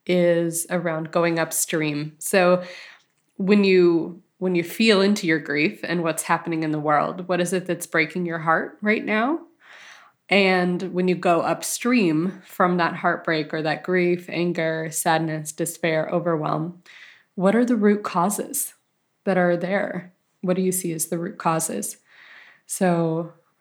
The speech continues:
uh, Natalie, maybe I'll, I'll ask you first. What is it that when you're feeling into the global psyche or what's happening in the world right now, what is it that breaks your heart?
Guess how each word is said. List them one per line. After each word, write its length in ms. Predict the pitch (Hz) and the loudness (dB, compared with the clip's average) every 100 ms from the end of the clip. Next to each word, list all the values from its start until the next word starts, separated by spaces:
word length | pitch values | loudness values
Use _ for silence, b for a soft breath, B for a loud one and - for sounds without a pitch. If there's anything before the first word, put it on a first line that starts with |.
| _ | _
uh, 320 | 180 170 165 175 | -8 -6 -6 -6
Natalie, 400 | 190 185 180 175 | -2 2 2 2
maybe 480 | 180 170 175 170 180 185 | 2 0 0 -4 -6 -10
I'll, 140 | 175 - | -10 2
I'll 120 | 175 | 2
ask 280 | 170 175 - | 4 0 -2
you 120 | 175 | -2
first. 640 | 175 202 233 156 - - - - | 0 2 2 0 -6 -10 -20 -6
What 200 | 185 190 | -2 0
is 140 | 196 | 0
it 140 | 208 208 | -2 2
that 360 | 185 175 - | 2 2 -4
when 180 | 202 180 | -2 0
you're 100 | 170 | 0
feeling 420 | 170 185 175 165 | -2 -2 0 -2
into 480 | 160 165 - 175 165 | -4 -8 -4 -2 -2
the 100 | 165 | -4
global 300 | 175 160 165 | -4 -2 -2
psyche 520 | - 240 220 208 196 | 4 2 2 0 2
or 120 | 180 | 4
what's 180 | 165 165 | 2 -2
happening 340 | 175 165 175 165 | -2 -2 -2 -4
in 60 | |
the 100 | 160 | -2
world 300 | 156 165 165 | 0 0 0
right 180 | 165 165 | -2 -2
now, 220 | 165 156 | -4 -2
what 160 | 156 170 | -2 -2
is 160 | 190 | -4
it 100 | 226 214 | -6 -4
that 140 | 175 | -4
breaks 300 | 165 151 - | -2 -4 -4
your 120 | 160 | -6
heart? 360 | 147 156 156 | -6 -6 -8